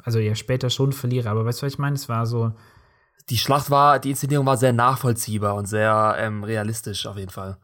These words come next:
Speaker 1: Ja.
Speaker 2: Das war ja genau das, was viele an der letzten Schlacht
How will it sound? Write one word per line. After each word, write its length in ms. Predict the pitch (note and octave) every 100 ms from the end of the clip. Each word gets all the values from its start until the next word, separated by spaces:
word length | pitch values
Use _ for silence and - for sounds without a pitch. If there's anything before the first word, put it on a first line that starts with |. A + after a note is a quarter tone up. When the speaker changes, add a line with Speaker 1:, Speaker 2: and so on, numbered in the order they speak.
| _ _ _ _ -
Speaker 1:
Ja. 200 | B2 - _ _ _ _ _ -
Speaker 2:
Das 140 | A#2
war 80 | A#2
ja 80 | A#2+
genau 240 | A#2 A#2
das, 320 | A#2+ A#2+ A#2 A#2+
was 300 | A2+ - - A#2+
viele 540 | - B2+ B2+ B2 A#2
an 120 | A#2+
der 240 | A#2 A2+ A2
letzten 380 | A2+ B2 -
Schlacht 400 | A#2+ A#2 A#2 -